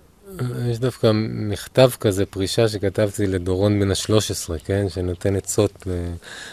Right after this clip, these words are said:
אבל תראה, היום בפרספקטיבה אני מבין שכל מה שקרה לא סתם קרה. זה לא שלא היו טעויות ולא היו נפילות,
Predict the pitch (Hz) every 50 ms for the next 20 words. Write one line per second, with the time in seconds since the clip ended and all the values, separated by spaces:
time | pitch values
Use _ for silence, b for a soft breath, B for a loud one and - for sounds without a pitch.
0 | B B - 95 95 90 101 101 98 98 - 120 123 123 110 107 110 113 123 117
1 | - 131 113 - - 117 107 - - 117 113 110 110 110 107 104 104 101 110 113
2 | 107 - 107 - - 110 107 110 110 101 - - 101 - 110 104 95 101 101 101
3 | 104 101 - - 113 104 98 - 113 110 117 123 107 85 82 92 92 90 98 107
4 | - - 123 113 110 104 101 98 92 - - 98 95 92 95 98 101 101 98 -
5 | - 90 90 87 92 92 92 95 95 90 - - 98 92 95 107 117 127 135